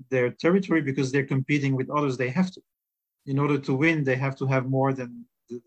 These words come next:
the, uh, the entities they compete with. So they end up overusing their regional planetary boundaries. Then what happens is they start to decline,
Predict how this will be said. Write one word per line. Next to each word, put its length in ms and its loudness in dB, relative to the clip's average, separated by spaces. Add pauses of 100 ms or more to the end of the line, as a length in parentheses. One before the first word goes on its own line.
(380)
the, 160 2
uh, 560 -2
the 280 2
entities 380 4
they 100 4
compete 500 0
with. 880 -20
So 100 4
they 180 8
end 140 10
up 160 6 (840)
overusing 840 8
their 300 2
regional 840 0 (320)
planetary 400 -2
boundaries. 680 -4 (1700)
Then 300 6
what 120 8
happens 500 6
is 480 4 (320)
they 160 6
start 300 2
to 80 -2
decline, 680 2